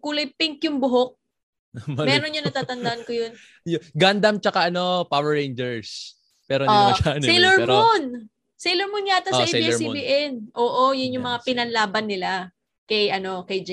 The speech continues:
Speaker 1: M A. Si G M A, ang nilabas nila, si Voltes Five, si Daimos,
Speaker 2: Ghost Fighter.
Speaker 1: si Ghost Fighter, si Slam Dunk,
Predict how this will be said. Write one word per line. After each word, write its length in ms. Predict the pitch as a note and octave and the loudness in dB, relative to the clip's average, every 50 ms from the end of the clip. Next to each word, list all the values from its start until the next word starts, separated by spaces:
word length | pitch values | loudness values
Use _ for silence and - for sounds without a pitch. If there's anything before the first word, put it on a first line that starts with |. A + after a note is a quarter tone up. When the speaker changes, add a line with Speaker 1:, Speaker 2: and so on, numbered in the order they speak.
| F3+ D#3+ | -6 -4
Speaker 1:
M 120 | F3 F3 F3 | -4 -6 -6
A. 80 | F3 F3 E3+ | -6 -6 -6
Si 120 | F3 - C#4+ | -4 -4 -2
G 80 | A#3+ D#4 F4 F4+ F#4 | 2 4 4 6 6
M 80 | D#4+ C#4 | 4 4
A, 120 | C4 C4 C4 C4 A3 | 4 4 4 2 0
ang 100 | A#3+ B3 B3 | -2 -4 -4
nilabas 480 | B3+ C4 C4+ C4+ A#3 B3 C4 B3+ - | -4 -4 -4 -2 -2 -2 -4 -4 -6
nila, 480 | B3 A#3+ A#3 A3+ G3 F#3+ F#3 F#3+ G#3 - _ _ _ _ _ _ _ _ _ _ | -6 -4 -2 0 0 0 0 -2 -4 -8 _ _ _ _ _ _ _ _ _ _
si 520 | _ - - A#3+ A#3 A#3 A#3 A3+ A3+ A3+ G#3 | _ -8 -4 -4 -2 -2 -2 -2 -4 -4 -4
Voltes 440 | F#3+ G#3+ G#3+ G#3+ - B3+ C4 - | -4 -4 -4 -2 -2 -4 -4 -4
Five, 600 | - - A#3 A3 G#3+ G#3+ G#3+ G#3+ G#3+ G#3+ A3 G#3 G3+ - _ _ _ | -4 0 2 2 4 4 4 2 2 0 -2 -4 -8 -18 _ _ _
si 240 | _ - - - A3 | _ -18 -14 -12 -6
Daimos, 1120 | F#3 A3+ A3 A3+ A#3 A#3+ A#3+ A#3 A3+ G#3+ G#3+ G#3+ G#3 G#3 G#3+ A#3 B3 - - - - - _ | -4 -2 0 0 0 -2 -2 -6 -6 -6 -4 -4 -2 -4 -4 -6 -8 -10 -12 -12 -14 -14 _
Speaker 2:
Ghost 240 | - - G#2+ - - | -8 -8 -8 -6 -4
Fighter. 540 | - A#2 A#2+ A#2 - D3+ D3 B2+ A2+ G#2+ - _ _ _ | -2 -2 -2 2 2 4 4 4 2 0 -4 _ _ _
Speaker 1:
si 160 | _ - - A3 | _ -8 -2 2
Ghost 260 | B3 A#3+ A#3+ A#3 - | 2 2 2 2 2
Fighter, 540 | B3+ A#3+ A#3+ A#3+ A#3+ - A#3 A3+ A3+ A3+ A#3 | 4 4 4 4 2 2 0 2 2 0 -2
si 200 | A#3 - - B3 | -2 -4 -6 -6
Slam 400 | - - B3+ A3+ G#3 G3+ G3 G3+ | -6 -2 0 0 2 0 0 -2
Dunk, 400 | G3 G#3+ G#3+ A3 G#3+ G3 F3+ | -2 0 0 0 -2 -6 -10